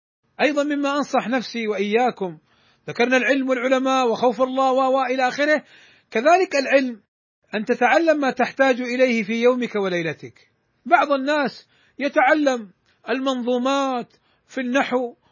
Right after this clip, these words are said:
وفي الصرف وفي الأصول، جيد، لكن هل تعلمت ما تحتاجه في يومك وليلتك من الكتاب والسنة وآثار السلف؟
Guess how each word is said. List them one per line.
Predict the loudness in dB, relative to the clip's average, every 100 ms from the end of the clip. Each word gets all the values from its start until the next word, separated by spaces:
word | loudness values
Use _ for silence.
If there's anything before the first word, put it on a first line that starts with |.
| _
وفي | -8 -6
الصرف | -6 0 0 0 -10 _ _ -6
وفي | -4 -2 -4
الأصول، | -4 -4 -2 -2 -2 -6 _ _ -16
جيد، | -12 0 2 2 0 -4 -8
لكن | -8 -6 -10 -12 _ -10
هل | -8
تعلمت | -4 -2 -2 0 -2 -2 -12 _ _ _ _ -8
ما | -8
تحتاجه | -6 -8 0 0 0 -2 -4 -8 -12 _ _ _ _ _ _
في | -4
يومك | -2 -2 -4 -4
وليلتك | -4 -2 -2 -4 -6 -10 _ _ _
من | -6
الكتاب | -6 -6 -4 0 0 0
والسنة | -2 -4 -8 -8 -8 -10 _ _ -10
وآثار | -4 -4 -4 -6
السلف؟ | -6 -8 -6 -6 -10